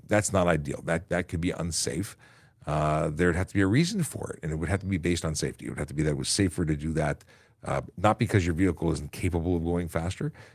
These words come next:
Uh, forty or fifty in a seventy, I would think, is unsafe. And, and, and in, in that two-lane road situation,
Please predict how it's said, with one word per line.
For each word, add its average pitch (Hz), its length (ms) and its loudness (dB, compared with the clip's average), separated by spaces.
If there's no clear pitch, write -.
Uh, 85 160 0
forty 135 400 4
or 127 80 6
fifty 107 300 2
in 98 60 0
a 87 40 -2
seventy, 80 380 0
I 69 60 2
would 71 160 -2
think, 67 200 -8
is 67 80 -12
unsafe. 67 380 -6
And, - 220 -14
and, 71 200 -4
and 69 180 -10
in, 71 280 -8
in 87 140 0
that 82 180 0
two-lane 90 380 4
road 76 300 0
situation, 120 600 0